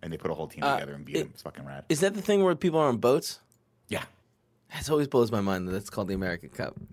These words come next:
Speaker 1: They
Speaker 2: I,
Speaker 1: call,
Speaker 2: I
Speaker 1: yeah, they called these, well, I think we started it, and we were like, "We're gonna fucking
Speaker 2: Well,
Speaker 1: keep this
Speaker 2: yeah,
Speaker 1: shit
Speaker 2: but, like,
Speaker 1: forever."
Speaker 2: a, like, a, a, a cup, I always think it's, like, s-, some sort of soccer thing, you know? And I'm always
Speaker 1: Yeah,
Speaker 2: like,
Speaker 1: well,
Speaker 2: "Oh."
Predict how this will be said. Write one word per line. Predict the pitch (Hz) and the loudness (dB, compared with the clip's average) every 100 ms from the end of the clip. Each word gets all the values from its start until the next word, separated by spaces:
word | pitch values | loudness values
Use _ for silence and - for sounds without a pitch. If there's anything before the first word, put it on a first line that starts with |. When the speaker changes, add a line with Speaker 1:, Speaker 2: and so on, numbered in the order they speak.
| - - - - - - | -16 -14 -14 -16 -10 0
Speaker 1:
They | |
Speaker 2:
I, | 123 | 4
Speaker 1:
call, | 113 | 4
Speaker 2:
I | 135 | 4
Speaker 1:
yeah, | 104 | 4
they | |
called | 90 101 87 | 2 0 -2
these, | 87 - 95 | -8 -10 -6
well, | 85 80 | -4 -4
I | 76 | -6
think | 113 104 | -10 -12
we | |
started | - 80 78 71 | -12 -10 -10 -10
it, | 73 - | -12 -12
and | 80 | -10
we | 73 | -8
were | |
like, | 73 73 | -6 -8
"We're | - | -8
gonna | - | -8
fucking | 160 - | -6 -2
Speaker 2:
Well, | 208 220 | 2 4
Speaker 1:
keep | |
this | 190 | 4
Speaker 2:
yeah, | 208 | 4
Speaker 1:
shit | 165 | 4
Speaker 2:
but, | 143 | 4
like, | 147 135 | 6 6
Speaker 1:
forever." | 165 - | 6 6
Speaker 2:
a, | - | 6
like, | 311 160 160 170 190 156 202 160 170 | 6 6 6 6 4 4 4 4 2
a, | |
a, | 156 | 2
a | |
cup, | - 170 202 143 | 2 2 4 4
I | 139 | 6
always | 147 147 135 | 6 6 4
think | 147 135 | 0 2
it's, | 117 - | 0 2
like, | 107 90 | 0 0
s-, | - - - | -6 -6 -4
some | - 117 | 0 2
sort | 123 | 4
of | 110 | 4
soccer | 131 110 110 110 | 2 2 0 -2
thing, | 104 117 104 | 0 -2 2
you | 107 | 4
know? | 110 139 143 _ - | 4 2 -4 _ -4
And | 117 | 2
I'm | 120 | 4
always | 120 120 | 4 4
Speaker 1:
Yeah, | 110 | 4
Speaker 2:
like, | 113 | 4
Speaker 1:
well, | 165 147 | 4 4
Speaker 2:
"Oh." | 113 | 0